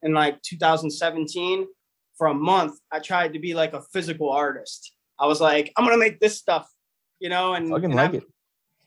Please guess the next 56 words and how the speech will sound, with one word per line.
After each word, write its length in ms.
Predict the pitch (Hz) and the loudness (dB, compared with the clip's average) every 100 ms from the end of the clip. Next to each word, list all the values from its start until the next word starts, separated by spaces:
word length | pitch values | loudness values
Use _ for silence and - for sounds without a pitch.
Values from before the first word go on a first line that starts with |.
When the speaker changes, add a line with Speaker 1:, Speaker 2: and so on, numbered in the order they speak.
| _ _ | _ _
Speaker 1:
Dude, 180 | 196 180 | -2 0
it's, 240 | 185 185 - - | -2 -4 -10 -6
it's 160 | 190 135 | -6 0
dope, 280 | 170 160 151 | 4 4 4
man. 240 | 151 151 | 2 2
If 80 | 151 | 2
I 80 | 202 | 2
could 100 | 185 | 0
just 140 | 160 | -2
do 140 | 180 | 0
that 180 | 165 165 | 4 6
all 120 | 165 165 | 6 4
day, 200 | 165 165 | 2 2
I'd 160 | 156 | 0
probably 200 | 165 151 | -2 -4
be 120 | 147 | -6
happy. 460 | 147 147 - 139 135 _ _ - | -6 -6 -6 -10 -12 _ _ -2
But, 160 | 160 156 | 0 4
like, 380 | 156 156 156 _ _ | 4 2 -2 _ _
you 100 | 175 | -2
know, 320 | 170 156 147 - - | 2 2 0 -4 -4
I'm 160 | 170 | -2
invested 460 | 165 160 170 - 165 | -2 -2 -2 -4 -4
in 180 | 156 156 | -2 0
that, 200 | 156 - _ - | -2 -6 _ -10
you 120 | 175 | -4
know, 180 | 160 156 | -2 0
all 240 | 156 170 | 0 0
this 140 | 170 180 | -2 -4
other 200 | 180 170 | -4 -6
stuff. 420 | - 202 170 165 | -2 2 2 0
But 100 | 185 | -4
in 120 | 190 | -2
my 160 | 185 170 | -2 -2
spare 300 | - 196 180 | -4 -4 -4
time, 440 | 175 180 175 180 185 | -4 -4 -4 -4 -6
I, 240 | 165 160 156 _ - | -2 -2 -4 _ -10
I 60 | 151 | -10
sit 280 | 147 180 160 | -6 -6 -4
with 180 | 156 160 | -4 0
glue 400 | 156 151 - - | 4 4 2 -2
and 360 | 151 151 151 147 - | -2 0 0 -2 -2
foam 340 | 160 151 151 151 | 0 0 0 -2
and 80 | |
I 140 | 139 139 - | -4 -6 -6
cut 160 | 143 | -4
it 100 | 139 | -2
up 180 | 139 131 | -4 -6
and 80 | - | -6
I 80 | 131 | -6
put 160 | - 147 | -2 0
it 140 | 139 | 2
on 100 | 139 | 2
giant 300 | 143 151 151 | 4 2 2
canvases. 560 | 202 208 180 - 156 139 - - _ _ _ _ | 2 2 2 -4 -8 -6 -6 -8 _ _ _ _
Speaker 2:
Oh. 140 | - | -6